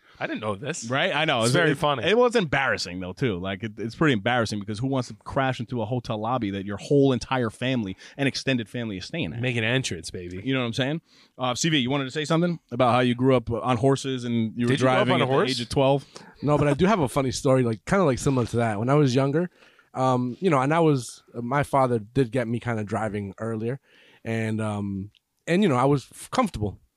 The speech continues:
Speaker 3: behind the wheel of a car. I remember one day, one of my parents' family friends came over, and they got a, they had gotten a brand new car, a very nice little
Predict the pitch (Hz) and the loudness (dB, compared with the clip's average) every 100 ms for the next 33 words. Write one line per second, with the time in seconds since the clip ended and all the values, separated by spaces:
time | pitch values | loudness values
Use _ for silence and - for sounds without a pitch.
0 | _ _ - 147 156 143 135 139 135 127 | _ _ -2 0 2 2 2 0 0 0
1 | 120 - 156 101 _ _ _ - 131 147 | -2 -2 -2 -4 _ _ _ -2 0 2
2 | 139 127 120 127 127 117 113 117 117 - | 2 2 2 2 2 0 0 -2 -4 -6
3 | 110 113 104 101 - 127 117 107 - _ | -4 -4 -4 -6 -4 -2 -2 -6 -12 _
4 | _ 123 117 110 131 117 - 196 170 160 | _ -6 -4 -4 -4 -6 -4 0 2 4
5 | 147 143 135 131 131 123 107 95 117 110 | 4 0 0 -4 -4 -4 -4 -8 -8 -6
6 | 110 110 98 110 107 101 98 120 101 95 | -6 -6 -4 -2 0 0 -2 0 -2 -2
7 | 180 139 123 113 113 | -2 -2 -4 -2 -6